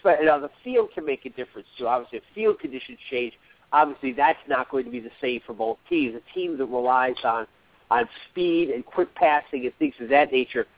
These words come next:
would be affected by a field that's very, that's soft and soggy, uh, and in the rain. And of course, ra-, you know, rain tends to, uh, slow down a faster team.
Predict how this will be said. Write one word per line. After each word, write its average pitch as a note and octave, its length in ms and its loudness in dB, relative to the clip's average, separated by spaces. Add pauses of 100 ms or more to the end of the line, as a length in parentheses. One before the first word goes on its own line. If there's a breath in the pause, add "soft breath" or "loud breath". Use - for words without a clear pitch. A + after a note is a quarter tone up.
(180 soft breath)
would D3 180 6
be C#3 160 2
affected C#3+ 500 0
by B2 180 4
a A#2+ 80 -2 (140)
field C#3 280 0
that's B2 240 -4
very, B2+ 320 -2
that's A#2+ 120 -4 (140)
soft C3 340 4
and A2 80 -20 (160)
soggy, B2+ 460 0 (300 soft breath)
uh, A#2 260 4
and C3 140 -4
in B2 120 -10
the A#2 100 -8
rain. B2+ 420 -2
And A#2+ 100 -8
of - 100 -16
course, C3 200 -8
ra-, C#3 160 -6
you C3+ 120 -6
know, B2 160 -4
rain D#3 360 0 (100)
tends C#3 220 -4 (140)
to, B2+ 160 -4 (600)
uh, D3+ 60 2 (180)
slow D#3+ 220 6
down D3 240 2
a C#3 140 -4
faster C3+ 360 0 (140)
team. C3+ 280 -6